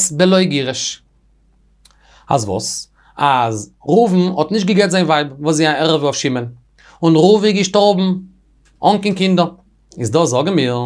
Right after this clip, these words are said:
ווי באלד לוי געשטארבן, איז זיין ווייב געווארן זקוק צו ראובן.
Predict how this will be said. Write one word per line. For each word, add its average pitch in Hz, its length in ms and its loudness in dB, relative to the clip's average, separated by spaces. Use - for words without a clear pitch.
ווי 139 100 -2
באלד 185 280 0
לוי 180 320 0
געשטארבן, 170 600 0
איז 170 80 0
זיין 170 180 2
ווייב 165 380 0
געווארן 165 340 2
זקוק 165 560 0
צו 180 160 0
ראובן. 160 240 2